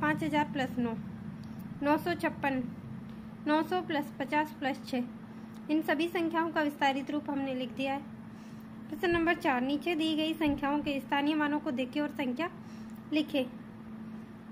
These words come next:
यहाँ मैं हजार पर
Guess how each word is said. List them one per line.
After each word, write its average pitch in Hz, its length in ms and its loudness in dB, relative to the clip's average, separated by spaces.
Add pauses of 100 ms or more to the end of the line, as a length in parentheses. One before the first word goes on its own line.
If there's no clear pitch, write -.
(1500)
यहाँ 311 180 8
मैं 349 180 6
हजार 277 420 2
पर 320 200 2